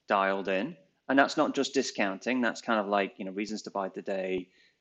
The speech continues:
You know, they're really tying into what people are thinking about. And, um, they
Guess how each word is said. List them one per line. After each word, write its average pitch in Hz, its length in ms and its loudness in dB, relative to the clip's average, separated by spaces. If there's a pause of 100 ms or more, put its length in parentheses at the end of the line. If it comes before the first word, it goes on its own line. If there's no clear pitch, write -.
You 101 60 -8
know, 90 180 -2
they're 98 120 0
really 104 260 0
tying 98 340 0
into 95 240 -2
what - 160 -2
people 95 220 -4
are 90 40 -4
thinking 95 380 -8
about. 92 520 -4 (800)
And, 104 560 8 (600)
um, 98 540 8 (340)
they 117 520 12